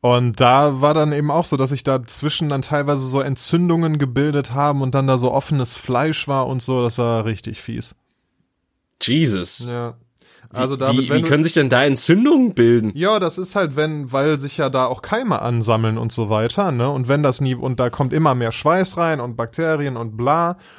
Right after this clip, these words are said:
Speaker 1: Und, ähm, genau, dann, äh,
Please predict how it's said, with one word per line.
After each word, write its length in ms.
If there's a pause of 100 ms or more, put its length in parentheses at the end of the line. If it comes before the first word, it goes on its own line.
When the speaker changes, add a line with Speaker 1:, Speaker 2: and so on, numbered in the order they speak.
(240)
Speaker 1:
Und, 680
ähm, 640
genau, 380
dann, 680
äh, 100